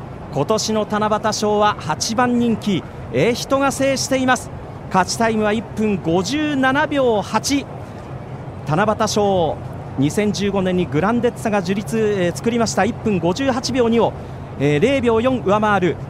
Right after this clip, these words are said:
七夕賞レースレコードで勝ちました。さあ、これで確定しますと、えー、十六番エヒト、単勝は十七点九倍、えー、福島競馬場七夕賞、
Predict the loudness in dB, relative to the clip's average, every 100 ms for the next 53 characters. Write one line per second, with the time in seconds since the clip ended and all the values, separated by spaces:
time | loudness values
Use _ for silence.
0 | -2 2 2 0 2 2 2 4 2 2
1 | -2 0 0 2 2 2 2 2 2 -2
2 | -8 -12 -12 -12 -8 -2 2 4 2 0
3 | 0 2 0 -2 -4 0 0 0 0 0
4 | 2 2 2 0 -12 -2 2 2 2 0
5 | -4 -8 -2 2 2 0 2 2 2 0
6 | 0 2 0 -2 -10 -2 2 4 2 2
7 | 4 2 0 -2 0 2 2 2 0 2
8 | 4 4 2 -4 -12 -14 -2 2 2 0
9 | -2 -2 -2 0 0 0 0 0 0 0
10 | -2 0 2 2